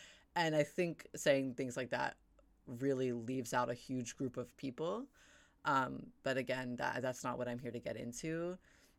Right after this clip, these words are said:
And this also, again, kind of going hand in hand with accommodations, it, just having your autism acknowledged in professional settings can also be really validating. It can really feel like, "You hear me, you might know I need s-, like, you know, I might need support,"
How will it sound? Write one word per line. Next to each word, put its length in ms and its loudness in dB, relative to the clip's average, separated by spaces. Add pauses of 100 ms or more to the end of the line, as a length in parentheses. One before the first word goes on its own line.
(120)
And 340 2 (100)
this 220 0
also, 380 2
again, 300 0
kind 220 -2
of 120 -6
going 260 -2
hand 180 -2
in 100 -4
hand 280 -2
with 180 -4
accommodations, 720 -6
it, 140 -6 (240)
just 200 -10
having 320 -4
your 120 -4
autism 400 -2
acknowledged 480 -4
in 160 -8
professional 540 -6
settings 520 -6 (460)
can 160 -6
also 320 -2
be 160 -2
really 260 -6
validating. 760 -10 (280)
It 160 -2
can 180 -2
really 200 2
feel 180 -2
like, 300 -2 (120)
"You 220 0
hear 300 2
me, 260 -4 (180)
you 180 2
might 260 0
know 260 2
I 120 4
need 180 -2
s-, 140 -14
like, 180 2
you 100 -2
know, 120 0
I 120 4
might 260 0
need 220 -4
support," 640 -4